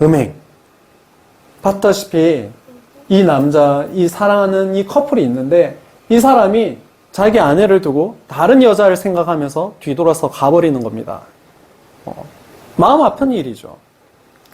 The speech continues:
이런 일들이 우리나라에 이렇게 해서 결혼, 이혼을 하는 경우가 굉장히 많이 있어요. 그래서 결혼은 신중하고 중요한 일이라는 겁니다. 그런데 하나님 앞에서 음행함이란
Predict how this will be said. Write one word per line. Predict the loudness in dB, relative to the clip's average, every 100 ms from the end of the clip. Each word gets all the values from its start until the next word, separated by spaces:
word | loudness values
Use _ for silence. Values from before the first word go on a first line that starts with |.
| _ 0
이런 | 2 4
일들이 | 4 2 2 2
우리나라에 | 2 0 0 2 2 2 0 -6 -20 -20 -20 -2
이렇게 | 0 2 2 2
해서 | 2 0
결혼, | 0 0 0 0
이혼을 | 0 2 2 0
하는 | -2 -2 -2 -4
경우가 | -4 -4 -4 -6 -8 -6
굉장히 | -4 0 0
많이 | -2 0 2 0
있어요. | -2 -10 -10 -2
그래서 | 0 0
결혼은 | 0 2 2 2 0 -4 -14 -20 -20 _ -14
신중하고 | -2 2 2 2 2 2 0 0 -6
중요한 | -8 0 2 4 2 -2
일이라는 | -2 -6 -8 -10
겁니다. | -10 -10 -12 -18 -20 -20 _ _ _ -20 -20 -20 -20 -20 -20 -6
그런데 | 0 2 2 0 -4 -20 _ _ _ _ _ _ _ _ -12
하나님 | 0 2 4 4 4
앞에서 | 2 0 0 2 2
음행함이란 | 2 0 0 -2 -2 -2 -4 -8